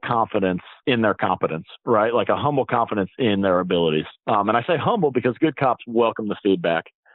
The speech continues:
and, and they just, they wanna get better. They know that the next call can make them look like a fool, like, or can, can hurt them or, uh, God forbid, kill them, right?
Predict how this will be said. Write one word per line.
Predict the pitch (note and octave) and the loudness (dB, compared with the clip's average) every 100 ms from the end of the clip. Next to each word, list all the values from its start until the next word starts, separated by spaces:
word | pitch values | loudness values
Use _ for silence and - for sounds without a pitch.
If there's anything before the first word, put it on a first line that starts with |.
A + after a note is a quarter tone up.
| _ | _
and, | - B2+ | -4 -2
and | D3 C#3+ | 0 0
they | |
just, | C#3+ E3+ - | -2 -4 -2
they | D#3 | 0
wanna | E3+ F3 | 0 0
get | E3+ | -2
better. | - C#3+ D#3+ - _ _ _ _ _ | 0 0 -2 -6 _ _ _ _ _
They | C3 D3+ | -2 0
know | D#3+ C#3+ D#3+ C3 A#2 A#2+ A#2+ _ | 0 2 2 4 4 2 0 _
that | - B2 | -6 -2
the | A#2+ | -2
next | B2 B2+ - | -2 -4 -4
call | B2+ B2+ F#2+ G2 A#2+ _ _ _ _ | -2 2 2 0 -4 _ _ _ _
can | C3 | -2
make | A#2+ A2 | 0 0
them | A2 | 2
look | G#2 G#2 | 0 0
like | F2 | -4
a | - | -2
fool, | - C#2+ C2+ _ _ _ _ _ _ | -2 -2 -4 _ _ _ _ _ _
like, | C3 G#2 - | -4 -2 0
or | F3 | 0
can, | E3 D3+ C#3 C#3 - | 0 -2 -2 -6 -6
can | C3+ | -4
hurt | G2+ D#3 | -2 -4
them | - C#3+ - _ _ - | -6 -12 -16 _ _ 0
or, | B2 A#2 A2 - | 2 2 0 -4
uh, | C#3+ - _ _ | -10 -12 _ _
God | B2+ B2 | -2 -2
forbid, | A2+ A#2 - | -2 -4 0
kill | D#3 | 0
them, | A#2 D#2 G#2 | 0 -6 -2
right? | A2 A#2+ | 0 0